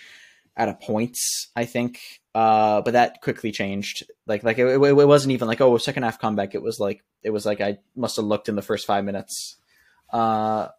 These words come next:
I have to think the Bills will bounce back after some of the tough losses, hopefully, uh, for them.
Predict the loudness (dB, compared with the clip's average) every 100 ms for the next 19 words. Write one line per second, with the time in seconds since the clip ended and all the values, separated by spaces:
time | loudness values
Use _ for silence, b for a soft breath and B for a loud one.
0 | _ -4 0 0 2 -2 -2 0 0 -2
1 | -6 -8 -8 -4 -4 -2 -4 -4 -8 -6
2 | -4 -4 -4 -6 -2 -2 -2 -6 -8 -10
3 | -14 _ _ _ -8 -8 -6 -4 -4 -6
4 | _ _ -6 -6 -4 -4 -4 -8